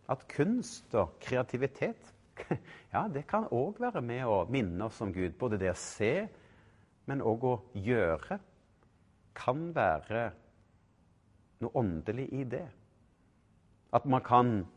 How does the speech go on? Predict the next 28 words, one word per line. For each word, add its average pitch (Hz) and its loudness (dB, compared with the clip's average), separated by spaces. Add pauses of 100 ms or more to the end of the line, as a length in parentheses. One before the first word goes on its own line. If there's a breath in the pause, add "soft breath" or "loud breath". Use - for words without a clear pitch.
(420 soft breath)
male, 131 10
tegne, 131 6
skrive, 123 -4
ta 147 2
bilde, 127 -2 (840 soft breath)
og 120 0
gjøre 123 2
det 113 2 (400)
som 110 0
en 98 -2
slags 120 -4 (160)
gudstjeneste, 135 -6
der 92 -4
vi 104 -4
kan 127 -2
bruke 135 -2 (240 loud breath)
de 113 0
talentene 117 2
Gud 127 0
har 113 0
gitt - -6
oss, 123 -6 (800)
men 110 -2
også 92 -6
for 110 -4
å - -10
ære 104 -2
Han. 170 -4